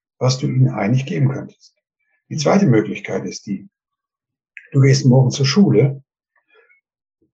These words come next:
und denkst darüber nach, was du alles eigentlich erreicht hast schon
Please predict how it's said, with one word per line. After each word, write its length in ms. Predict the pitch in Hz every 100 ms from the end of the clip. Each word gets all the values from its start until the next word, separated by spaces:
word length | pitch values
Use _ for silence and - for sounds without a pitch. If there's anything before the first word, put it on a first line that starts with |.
| -
und 140 | 117
denkst 200 | 156 151
darüber 240 | - 143 131
nach, 220 | 139 135
was 180 | 123 -
du 100 | 127
alles 280 | 147 139
eigentlich 260 | 113 117 107
erreicht 380 | 107 - - -
hast 180 | - -
schon 340 | - 67 -